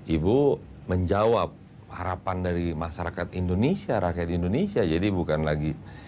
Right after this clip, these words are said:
kenapa lagi dia dihadapkan pada posisi berhadapan, karena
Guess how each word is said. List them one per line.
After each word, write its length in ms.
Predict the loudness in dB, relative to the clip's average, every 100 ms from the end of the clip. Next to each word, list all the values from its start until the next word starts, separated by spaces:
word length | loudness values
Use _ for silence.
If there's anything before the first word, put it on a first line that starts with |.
| -16 -16 -16 -12
kenapa 400 | -4 -2 0 0
lagi 240 | 0 2 2
dia 240 | 2 2
dihadapkan 720 | 2 0 0 -2 -2 -2 -2
pada 320 | -2 -2 -4 -2
posisi 720 | -4 -4 -8 -6 -4 -4 -6
berhadapan, 800 | -12 -4 0 2 2 2 2 2
karena 240 | 2 0